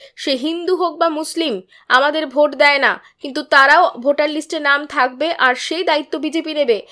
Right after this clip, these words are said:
তাহলে কাদের নাম থাকবে না?" বিজেপি নেতা বলেন, "কিন্তু কেউ যদি বলে, 'বাংলাদেশ থেকে এসেছি', তুমি যদি হিন্দু হও, তোমার জন্য নরেন্দ্র মোদীর সরকার সিএএ আইন পাশ করেছে,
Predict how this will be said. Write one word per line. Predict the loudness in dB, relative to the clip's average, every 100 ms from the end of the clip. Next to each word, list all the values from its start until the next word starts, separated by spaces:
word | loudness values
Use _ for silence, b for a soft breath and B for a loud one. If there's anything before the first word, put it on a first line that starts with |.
| b -4
তাহলে | 0 0 2
কাদের | 4 4 2
নাম | -2 -2 -2
থাকবে | -4 -4 -2
না?" | -2 -4 b _ -6
বিজেপি | -4 -2 -2
নেতা | 0 2
বলেন, | 4 4 2 0 -6 _ -8
"কিন্তু | -6 -4
কেউ | -4 -6 -4
যদি | -2 -4
বলে, | 2 2 4
'বাংলাদেশ | 2 0 0 -6 -6
থেকে | -6 -6
এসেছি', | -4 -2 -2 -2 -6 b _
তুমি | -4 -2
যদি | -2 -4
হিন্দু | -4 -4 -2 4
হও, | 4
তোমার | 2 -4 -4
জন্য | -4 -4
নরেন্দ্র | -2 -4
মোদীর | -6 -8
সরকার | -4 -4 0 -2
সিএএ | -2 -6 -4 -4 2
আইন | 4 2 0
পাশ | 0 0 0
করেছে, | -6 -4 -2